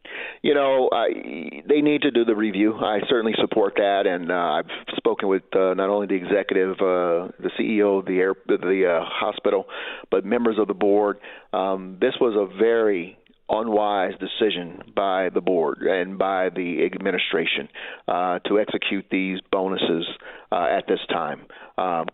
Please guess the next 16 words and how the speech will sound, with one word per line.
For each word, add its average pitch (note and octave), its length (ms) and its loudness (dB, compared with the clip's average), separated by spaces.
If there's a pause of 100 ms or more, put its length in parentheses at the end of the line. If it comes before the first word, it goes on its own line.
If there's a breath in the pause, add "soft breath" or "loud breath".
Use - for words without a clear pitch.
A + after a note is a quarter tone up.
(140)
clearly, C#3 480 4
it's D#2+ 180 -4
something G2+ 260 -2
that F2+ 160 0
they F#2 220 2
should F#2+ 120 2
have F#2 120 0
been F2 160 0
wiser A2 320 2
about. A2 320 2 (180)
Um, F2+ 180 -4
the - 80 -4
timing A#2 460 0
was G2 140 4 (100)
absolutely G#2 520 2 (100)
awful, G#2 380 -2